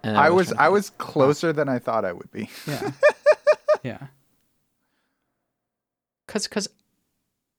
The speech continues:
Speaker 3: I feel like that's enough value that was generated by the game, even if we didn't <laughs> finish it, right? No?
Speaker 1: Yeah, but I'm, I'm thinking, like, if I didn't, if I didn't finish it,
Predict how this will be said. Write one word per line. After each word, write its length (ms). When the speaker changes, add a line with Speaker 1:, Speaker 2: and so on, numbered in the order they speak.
Speaker 3:
I 80
feel 160
like 120
that's 180
enough 320
value 500
that 100
was 120
generated 280
by 120
the 80
game, 260
even 200
if 100
we 80
didn't 200
<laughs> 0
finish 380
it, 100
right? 180
No? 260
Speaker 1:
Yeah, 300
but 160
I'm, 260
I'm 160
thinking, 300
like, 300
if 160
I 120
didn't, 460
if 100
I 120
didn't 360
finish 460
it, 180